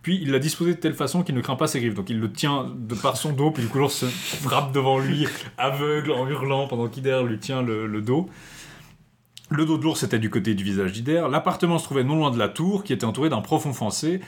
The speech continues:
et l'appartement comportait de beaux emplacements. Donc je pense vous imaginez où ça va.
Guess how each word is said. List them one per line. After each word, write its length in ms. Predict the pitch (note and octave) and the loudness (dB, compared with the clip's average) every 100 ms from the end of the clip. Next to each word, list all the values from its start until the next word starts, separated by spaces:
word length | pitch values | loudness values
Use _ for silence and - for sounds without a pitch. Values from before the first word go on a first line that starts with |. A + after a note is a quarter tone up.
| - - | -8 -2
et 80 | |
l'appartement 500 | C3+ C3 B2+ C3 C3+ | 0 2 0 0 0
comportait 380 | C#3 A#2 A#2 E3 | -2 -4 -2 0
de 60 | A#2 | 0
beaux 200 | A2+ D3+ | 2 0
emplacements. 360 | B2 A2 - C3+ | 0 -2 -4 -6
Donc 160 | A#2+ | -8
je 40 | - | -4
pense 140 | C3+ | -2
vous 140 | A#2+ | 0
imaginez 320 | B2 B2 A#2+ A#2 | 2 2 2 0
où 80 | |
ça 180 | G2+ F#2 | 0 -2
va. 220 | G2 C3 | 0 -2